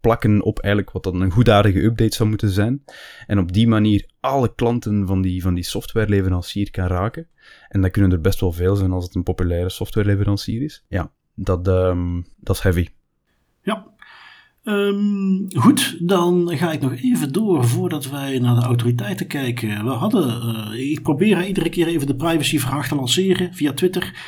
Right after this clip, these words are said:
Speaker 2: Ehm, niet heel veel reacties. Wat dat betreft moet het misschien nog een beetje op gang komen, want ik vind het zelf eigenlijk wel een, een leuke rubriek om te doen.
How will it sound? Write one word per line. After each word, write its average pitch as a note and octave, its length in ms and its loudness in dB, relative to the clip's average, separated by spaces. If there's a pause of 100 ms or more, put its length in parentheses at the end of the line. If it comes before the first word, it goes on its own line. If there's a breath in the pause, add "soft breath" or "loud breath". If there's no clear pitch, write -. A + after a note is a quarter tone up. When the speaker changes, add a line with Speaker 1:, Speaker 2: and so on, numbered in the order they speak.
(240 loud breath)
Speaker 2:
Ehm, E3 520 6
niet A#3 140 10
heel A3+ 180 8
veel G#3+ 140 4
reacties. G#3 520 2
Wat F3 140 -4
dat E3+ 100 0
betreft D3+ 200 -2
moet E3 100 4
het - 100 -4
misschien E3+ 200 0
nog D3+ 100 4
een E3 80 2
beetje E3 140 2
op D3 60 -6
gang E3+ 180 0
komen, G3+ 160 -2
want F3+ 120 0
ik - 60 -2 (100)
vind C#3+ 120 0
het C3+ 120 -4
zelf E3 300 -2
eigenlijk D3 340 0
wel C3+ 140 2
een, C#3 60 0
een C#3 120 -2
leuke D3 220 4
rubriek C3 320 2
om C#3 60 0
te A#2+ 100 0
doen. A#2+ 220 6